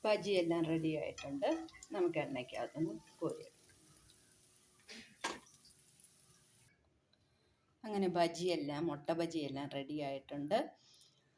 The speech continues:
നല്ല ടേസ്റ്റി ആയിട്ടുള്ള മുട്ട ബജിയാണിത്. ആ, എപ്പോഴെങ്കിലും ഒന്നുണ്ടാക്കി നോക്കണം എല്ലാവരും.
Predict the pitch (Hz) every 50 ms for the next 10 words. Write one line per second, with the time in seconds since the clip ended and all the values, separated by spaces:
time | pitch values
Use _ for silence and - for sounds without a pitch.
0 | _ _ _ - 185 196 180 180 180 180 175 160 160 165 175 170 - - 233 233
1 | 208 190 190 180 165 165 165 165 165 143 - - 151 151 160 151 156 160 151 143
2 | 139 143 156 - 185 240 330 - - _ _ _ _ _ _ _ _ _ _ _
3 | _ _ _ _ 1077 1077 1077 1077 1077 1077 1077 1077 _ _ _ _ _ _ _ _
4 | _ - 143 143 143 139 143 139 - - _ - 175 170 - - 156 156 151 160
5 | 165 165 165 190 - - - _ _ _ _ - - 170 165 156 156 151 143 151
6 | 151 165 - 185 175 160 - - - 156 151 147 147 143 147 165 156 151 151 151
7 | 180 277